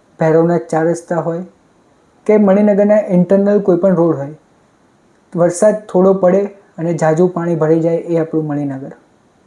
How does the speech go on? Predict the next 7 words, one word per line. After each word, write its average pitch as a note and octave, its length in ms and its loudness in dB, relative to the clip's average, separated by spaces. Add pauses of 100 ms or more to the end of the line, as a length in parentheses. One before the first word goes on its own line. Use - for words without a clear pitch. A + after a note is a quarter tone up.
(1200)
આ G#3 180 4
મણિનગરમાં G3 720 2 (760)
પાણીની F3+ 420 2
સમસ્યાનો - 1500 -4
નિકાલ F#3+ 400 2
લાવવા E3 420 -2 (120)
માટે D#3 340 -4